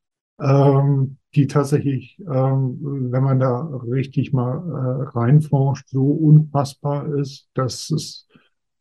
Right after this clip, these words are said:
den meisten von uns Menschen wahrscheinlich schwerfällt, sich damit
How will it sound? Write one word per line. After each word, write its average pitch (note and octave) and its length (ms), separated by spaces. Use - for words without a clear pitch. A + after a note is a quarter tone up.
den A#2+ 280
meisten D#3 580
von D3 180
uns C3+ 180
Menschen C#3 320
wahrscheinlich B2+ 440
schwerfällt, A#2+ 580
sich A#2 320
damit A#2 520